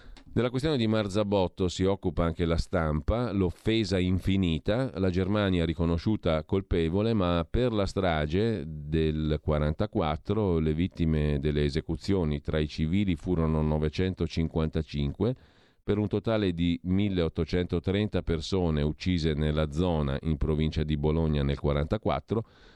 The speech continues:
Germania riconosciuta colpevole, ma per la strage nazista a pagare i risarcimenti sarà l'Italia. Una decisione del Tribunale dell'Aia nel duemiladodici ha reso gli stati immuni per i crimini di guerra.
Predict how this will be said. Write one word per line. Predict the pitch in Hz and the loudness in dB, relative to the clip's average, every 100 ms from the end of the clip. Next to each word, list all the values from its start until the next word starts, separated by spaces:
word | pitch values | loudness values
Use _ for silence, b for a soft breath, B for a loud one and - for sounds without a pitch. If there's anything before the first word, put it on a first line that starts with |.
| B | B
Germania | 92 113 127 147 135 | -2 0 2 0 2
riconosciuta | 101 90 98 95 - 98 82 73 | 0 0 0 0 0 -2 -2 -4
colpevole, | - 82 - 143 165 170 | -2 -2 0 2 2 0
ma | 139 95 | 0 0
per | 113 | 0
la | 104 104 | 0 0
strage | 117 113 92 | 0 0 0
nazista | 123 120 78 71 85 | -2 -2 -4 -2 0
a | 82 | 0
pagare | 87 87 101 82 | 0 0 0 0
i | 76 | 0
risarcimenti | 76 80 90 - 101 76 71 80 | 0 0 0 0 0 0 -2 -2
sarà | 85 76 69 67 | 0 0 0 -2
l'Italia. | 76 90 - 67 60 65 67 - | 0 0 -2 -4 -4 -6 -6 -2
Una | 82 | -2
decisione | 80 80 87 104 90 | 0 0 0 0 0
del | 82 | 0
Tribunale | - 85 85 95 | -2 -2 0 0
dell'Aia | 85 90 95 78 82 | 0 0 0 2 0
nel | 73 73 | 0 -2
duemiladodici | 73 78 101 113 80 87 78 76 | 0 0 0 0 0 0 -2 -2
ha | |
reso | 71 76 76 | 0 0 0
gli | 90 | -2
stati | 101 71 65 73 78 - | -2 -2 -2 -4 -6 0
immuni | 110 117 104 90 82 80 85 82 | 0 2 2 2 2 2 0 0
per | 80 78 | -2 -2
i | |
crimini | - 73 71 69 | 0 0 0 0
di | 67 | -2
guerra. | 65 58 57 57 | -2 -2 -2 -4